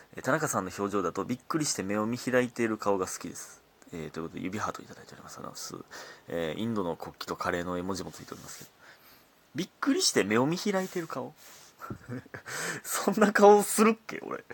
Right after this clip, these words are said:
そ-、するけど。そんな俺、そんなに俺、みんなの前でびっくりしてる？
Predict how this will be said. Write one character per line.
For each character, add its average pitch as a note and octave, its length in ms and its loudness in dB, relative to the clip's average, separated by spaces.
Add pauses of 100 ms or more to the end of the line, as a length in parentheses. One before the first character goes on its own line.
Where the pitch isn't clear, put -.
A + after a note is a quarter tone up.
(360)
そ-、 F3+ 340 4
す G3 160 2
る G#3 120 4
け A2 120 6
ど。 C2+ 180 -4 (600)
そ G#3 180 4
ん B3 120 4
な A#3 100 10
俺、 A#2 440 8 (1120)
そ A3 200 2
ん B3 140 2
な B3 80 6
に A#3 100 4
俺、 C3 360 8 (400)
み A2+ 320 -6
ん C#3+ 40 0
な C3+ 100 4
の G#2 100 0
前 F#2 180 0
で F2 160 -6
び G2+ 100 -8
っ - 80 -12
く - 120 -6
り G#2 80 -4
し - 60 -4
て F#2+ 80 -6
る？ - 100 -10